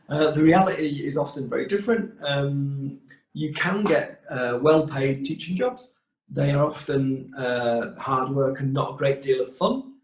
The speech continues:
Um, and also, there is the thing of recruiting teachers from places and then taking them to places that are very different, which often do involve,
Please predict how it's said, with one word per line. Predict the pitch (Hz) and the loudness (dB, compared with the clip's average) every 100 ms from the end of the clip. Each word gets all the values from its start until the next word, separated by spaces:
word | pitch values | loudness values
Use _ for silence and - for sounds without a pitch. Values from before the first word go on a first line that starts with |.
| _ _ | _ _
Um, | 131 143 143 143 139 - | -4 -2 0 0 0 4
and | 208 | 4
also, | 285 185 156 151 151 | 4 4 4 4 0
there | 151 151 | 0 2
is | 165 | 2
the | 160 | -2
thing | 143 147 135 | -4 -2 -2
of | 127 131 - - _ - | -4 -6 -12 -20 _ -6
recruiting | 143 170 180 - 143 | -4 2 2 2 -4
teachers | 156 151 - 135 - | -2 -2 -2 -6 -6
from | - 170 160 | 0 2 2
places | 143 135 135 139 - 185 - - _ _ _ _ _ 156 | 2 0 0 -2 -2 -4 -10 -18 _ _ _ _ _ -4
and | 135 | 0
then | 139 | 2
taking | 135 147 143 139 | 2 0 0 0
them | 131 | 0
to | - | 2
places | 135 127 - | 0 0 -2
that | - | -4
are | |
very | - 131 127 | 2 2 2
different, | - - - - - | -2 -2 -4 -4 -4
which | 147 131 | -4 0
often | 156 139 135 135 | 0 0 -4 -2
do | 135 151 143 139 | 0 2 2 0
involve, | 135 131 123 127 - - | -2 2 2 0 -8 -14